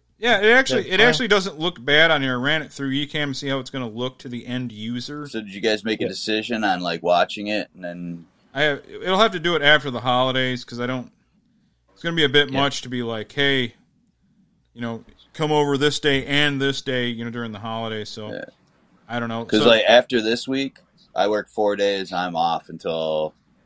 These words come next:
Speaker 3: the Monday after New Year.
Speaker 1: Okay,
Speaker 2: Oh,
Speaker 1: yeah.
Speaker 2: you did take those days off?
Speaker 3: I took those days off. Screw that shit. I ain't going in for two days.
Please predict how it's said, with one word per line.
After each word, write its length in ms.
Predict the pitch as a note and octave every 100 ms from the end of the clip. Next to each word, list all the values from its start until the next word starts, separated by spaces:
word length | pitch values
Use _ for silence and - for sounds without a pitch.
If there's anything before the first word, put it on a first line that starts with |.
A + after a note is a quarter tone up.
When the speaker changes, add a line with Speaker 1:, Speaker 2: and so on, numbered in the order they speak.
| _ _ _ _ _ _
Speaker 3:
the 60 | E2
Monday 340 | F2 F2+ E2+
after 380 | E2 D#2+ D#2+ E2+
New 80 | D#2+ D#2+
Year. 240 | D#2+ D#2+ _ _ _ _ _ -
Speaker 1:
Okay, 380 | B2 A#2+ B2+ B2
Speaker 2:
Oh, 60 |
Speaker 1:
yeah. 100 | C3
Speaker 2:
you 60 | C3
did 180 | C3+ C3
take 160 | C#3
those 160 | C3 A#2
days 240 | B2 B2
off? 300 | A#2 C3 - _ _ _ -
Speaker 3:
I 140 | G#2
took 240 | - F#2+
those 200 | F#2+ E2+
days 280 | E2+ F2 D#2+
off. 220 | E2 D#2 -
Screw 240 | - F#2+
that 200 | E2+ D#2
shit. 200 | - E2+
I 100 | F#2+
ain't 120 | F#2+
going 180 | F2+ F2
in 60 | D#2+
for 100 | D2+
two 200 | - E2
days. 360 | D#2+ D#2+ D#2+